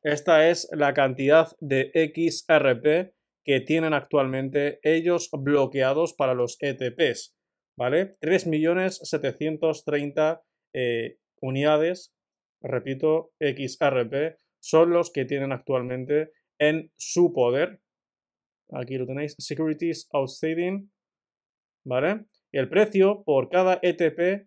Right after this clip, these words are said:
es de trece coma setenta y tres dólares. Esto es lo que tiene ahora mismo por, por unidad, el precio.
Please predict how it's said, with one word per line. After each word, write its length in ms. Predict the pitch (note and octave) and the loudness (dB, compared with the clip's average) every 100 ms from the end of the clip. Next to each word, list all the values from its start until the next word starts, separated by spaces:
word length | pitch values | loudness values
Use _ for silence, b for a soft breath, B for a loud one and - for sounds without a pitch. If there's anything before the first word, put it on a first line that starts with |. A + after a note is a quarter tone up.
| _ | _
es 320 | E3 E3+ - | -2 -2 -8
de 260 | E3 C#3+ C3+ | -8 -2 -2
trece 460 | - E3+ E3+ F#3+ E3 | 0 -2 -2 -6 -4
coma 260 | D#3+ C#3+ | -4 -4
setenta 540 | C3 D3 C3 C3+ B2 C3 | -4 -8 -6 -8 -6 -8
y 100 | A#2+ | -4
tres 460 | D3 E3 D#3+ - | 0 0 -2 -12
dólares. 760 | - B2+ B2+ D3+ A#2 A2+ - _ _ _ _ | -14 -6 2 4 4 -2 -16 _ _ _ _
Esto 420 | D3 C#3 E3+ E3+ E3 | -8 -2 2 2 2
es 160 | D#3 | 0
lo 140 | D#3+ C#3+ | 0 -2
que 100 | B2+ | -4
tiene 200 | C3+ C3+ | -6 -2
ahora 180 | B2+ | -2
mismo 480 | B2+ C#3+ D3+ E3 - _ _ | -2 -6 -4 -4 -6 _ _
por, 520 | - C3+ B2 B2 A#2 | 0 4 4 4 0
por 120 | - C3+ | -4 -4
unidad, 480 | C3 C3+ C3 A#2+ _ | -2 0 0 -2 _
el 160 | C3+ | -4
precio. 520 | C3 D3 C3+ C3+ A2+ | 2 0 0 -4 -6